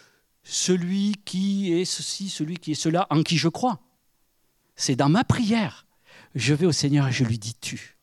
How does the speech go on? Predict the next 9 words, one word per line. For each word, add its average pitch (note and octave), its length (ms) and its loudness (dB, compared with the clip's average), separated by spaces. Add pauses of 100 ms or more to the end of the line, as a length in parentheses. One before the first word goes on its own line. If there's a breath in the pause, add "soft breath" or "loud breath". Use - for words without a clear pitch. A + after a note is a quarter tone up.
(800 soft breath)
Je D3+ 160 0
relationne D#3 600 2
avec G#2 200 -10
lui. F#2 200 -16 (1300 loud breath)
Et - 40 -8
ça, F3 140 0
c'est D#3 140 2
très D#3 260 0
important. C3 400 -4